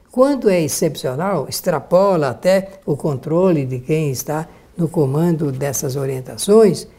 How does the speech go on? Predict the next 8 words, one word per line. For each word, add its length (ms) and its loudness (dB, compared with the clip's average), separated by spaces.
então 260 0
sim, 380 4
aí 480 4
tem 280 2
que 80 -12
se 420 -2
observar 680 0
bem 500 0